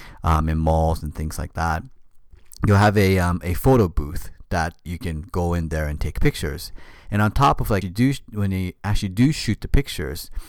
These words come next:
it will give you an option to put stamps, um, or you can actually write things on top of it, all on the screen. And when it prints out, it actually gives you all those stamps and, you know, all those things you've actually written on it. And that you can also do in Snapchat as well.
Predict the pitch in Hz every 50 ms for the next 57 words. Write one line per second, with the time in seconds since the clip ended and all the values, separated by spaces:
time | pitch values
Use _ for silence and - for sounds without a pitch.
0 | - - - - - 104 101 92 107 127 123 123 127 123 123 123 123 123 123 101
1 | 101 107 110 123 - - - 110 92 - 95 - - - - - - - 117 117
2 | 117 120 123 - - - - - - - _ _ - 90 92 87 82 82 82 82
3 | 80 - 87 90 87 87 90 87 85 87 - - - 80 80 80 80 71 - 101
4 | 101 113 117 - - 123 120 127 120 - 131 123 120 123 120 120 117 123 120 123
5 | 120 120 - - - 95 101 101 98 90 87 - - - 139 131 107 92 90 92
6 | 98 - - - - - - - - 101 98 95 92 - - 95 92 - 147 135
7 | 120 - 58 76 82 87 90 - 87 - 95 85 - - 82 76 73 73 73 71
8 | - - 82 78 76 78 - - 80 73 69 73 76 73 71 69 71 - - 73
9 | 71 71 76 76 - - - 82 80 78 - 80 76 73 - - - - 78 71
10 | 62 60 58 76 78 69 - - - - - - - - - - _ _ - -
11 | - - - 104 104 104 92 - 120 123 127 127 117 - 107 101 98 87 92 82
12 | 82 78 76 - - - 82 71 73 - - 78 65 64 - - - 64 - -